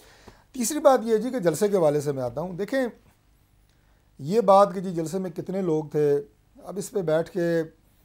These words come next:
हुकूमत को अगर इतना ही, इतना ही अगर इनको यकीन है कि जलसे में कम लोग आए थे, तो पूरी की पूरी एक फ़ौज इन्होंने लगाई हुई है, including the Prime Minister।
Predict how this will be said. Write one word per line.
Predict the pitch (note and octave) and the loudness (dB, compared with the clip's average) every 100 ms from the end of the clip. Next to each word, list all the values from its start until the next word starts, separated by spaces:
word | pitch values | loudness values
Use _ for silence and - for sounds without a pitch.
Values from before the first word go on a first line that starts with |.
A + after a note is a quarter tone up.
| _ _ C#3 | _ _ -12
हुकूमत | C3+ C#3+ F3 | -8 -6 -6
को | E3 E3 | -4 -4
अगर | D3+ D3 D#3 D#3+ | -2 -2 -4 -6
इतना | C#3 F3 | -10 -6
ही, | F#3+ E3+ D3+ C#3+ | -4 -6 -8 -14
इतना | D3+ F3 F#3 | -12 -6 -4
ही | D#3+ F3 F#3 | -4 -2 0
अगर | D#3+ | 0
इनको | D#3 C#3+ | -4 -6
यकीन | B2+ B2+ E3 E3+ | -8 -8 -6 -4
है | C#3 | -4
कि | C#3 | -4
जलसे | B2+ B2+ D#3 | -6 -8 -8
में | C#3 | -10
कम | A#2+ D3 D3+ | -8 -6 -4
लोग | C#3 B2+ | -4 -4
आए | A#2+ | -6
थे, | A2+ C#3+ E3+ _ _ - _ - | -6 -8 -8 _ _ -20 _ -12
तो | |
पूरी | A#3+ - C4 B3 | -12 -10 -6 -6
की | C4 | -6
पूरी | G#3 A3 A#3 A#3 | -8 -6 -4 -4
एक | F#3+ | -6
फ़ौज | - D3 F3 G3 | -6 2 2 4
इन्होंने | F#3+ F3+ | 0 -2
लगाई | E3+ C3+ C3+ | -2 -2 -2
हुई | D3+ C#3 | -4 -2
है, | C#3+ C#3+ - - | -2 -2 -8 -14
including | G3 B3+ D4 C#4+ | -8 -4 -2 0
the | B3+ | 0
Prime | G#3 G3 | 2 -2
Minister। | F#3 - | -2 -8